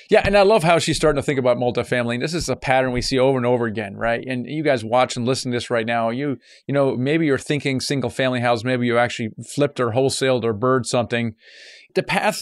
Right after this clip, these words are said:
always ends the same way because you realize that you can't scale enough. You can't actually build up the passive income to cover your living expenses. And you kinda scr-, scratch, scratching your head going, "What am I doing wrong?" And it's not real estate per se. It's just simply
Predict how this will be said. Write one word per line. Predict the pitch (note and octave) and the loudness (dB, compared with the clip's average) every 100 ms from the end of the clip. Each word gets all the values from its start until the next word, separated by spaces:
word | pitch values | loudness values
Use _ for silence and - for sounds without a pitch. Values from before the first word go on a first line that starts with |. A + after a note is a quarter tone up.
| - | -2
always | - A3 A3 D3 | 2 4 4 2
ends | D#3 D#3 D3+ | 0 -2 -4
the | - | -4
same | - C#3+ C#3 A#2+ | -2 0 0 0
way | A2+ F#2+ - | -2 -4 -6
because | A#2 D#3 C#3 | 0 0 0
you | D3+ | 0
realize | F#3+ A#3 D3 C3 | 2 4 6 4
that | B2+ | 0
you | B2+ | -4
can't | A#2+ F3 F#3 E3+ | -2 -2 -2 -4
scale | - C#3+ C3+ | -4 0 2
enough. | B2 A#2+ A#2 | 2 -2 -2
You | C3+ | -4
can't | - F#3+ F3 | 0 -2 0
actually | D3+ C3+ C3+ | -2 -2 -4
build | A2+ C#3 C3+ | 0 2 0
up | - | -4
the | |
passive | - C#3+ C3 B2 | -2 0 0 0
income | C3+ B2+ B2+ A#2 | -2 -2 -2 -4
to | B2 | -2
cover | D3+ D3 | 0 2
your | B2 | 2
living | C3 C#3+ | 2 0
expenses. | A#2 - A#2 G#2 A2+ | -2 -4 -4 -4 -6
And | B2 | -6
you | A#2 | -6
kinda | D3+ D#3+ | -4 -4
scr-, | - A#2+ | -4 -6
scratch, | - C#3 C3 - | -2 0 0 -2
scratching | - C3 B2+ D3 | 0 0 0 -2
your | C#3 | 0
head | E3 F3+ | 0 2
going, | C3 A#2+ | 0 0
"What | A2+ A#2 C3 F#3+ | -2 -4 0 2
am | F#3 | 2
I | D3 | 0
doing | A#2+ B2+ A2+ | 0 0 0
wrong?" | G#2+ G#2 F#2+ _ _ _ - | -2 -4 -6 _ _ _ -2
And | E3 F3 | 0 2
it's | E3 F3 | 0 2
not | G#3+ F3+ | 4 4
real | C#3 F3 E3 | 4 4 2
estate | - C3 - | 2 -2 0
per | A#2+ | -4
se. | - F3 C#3+ | 0 2 4
It's | B2 - | 2 -2
just | A#2+ | -2
simply | D#3 C#3+ C3 A#2 | -2 0 0 0